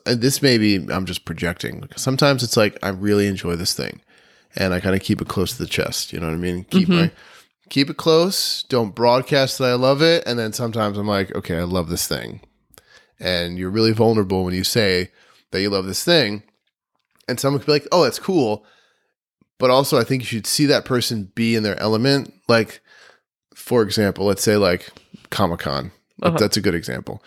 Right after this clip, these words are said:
Speaker 2: Uh-huh.
Speaker 1: Let's say that's their thing. They love comics, sci-fi, fantasy. And it's like, watch that person geek out.
Speaker 2: Yep.
Speaker 1: I think,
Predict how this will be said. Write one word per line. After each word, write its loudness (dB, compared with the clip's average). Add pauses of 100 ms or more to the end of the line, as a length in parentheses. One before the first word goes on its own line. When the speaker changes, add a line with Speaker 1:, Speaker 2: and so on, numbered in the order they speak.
Speaker 2:
Uh-huh. -4 (160)
Speaker 1:
Let's 0
say 0 (300)
that's 0
their -4
thing. 2
They -4
love -2 (640)
comics, 2
sci-fi, 0
fantasy. -2
And -8
it's -12
like, -10 (480)
watch 0
that 2
person -2
geek -8
out. -12 (280)
Speaker 2:
Yep. -4 (100)
Speaker 1:
I -6
think, -4